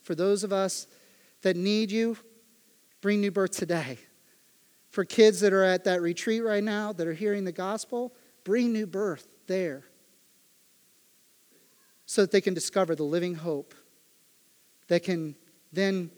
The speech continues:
cause us to look down the line and make it through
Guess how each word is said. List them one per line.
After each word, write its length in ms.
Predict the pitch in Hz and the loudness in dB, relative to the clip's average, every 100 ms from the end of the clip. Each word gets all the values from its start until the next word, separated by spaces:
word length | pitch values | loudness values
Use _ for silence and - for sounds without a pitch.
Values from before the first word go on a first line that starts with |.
| _ | _
cause 300 | - 196 180 | -4 -2 0
us 140 | 170 | -2
to 80 | - | -2
look 340 | 175 180 175 - _ _ - | 0 0 -2 -14 _ _ -4
down 240 | 175 180 | -2 0
the 80 | 175 | 0
line 440 | 175 170 156 143 - | -2 -2 -4 -8 -10
and 180 | 156 156 | -8 -6
make 200 | 170 160 | -6 -6
it 120 | - | -10
through 420 | - 190 143 127 | -4 -2 -2 -6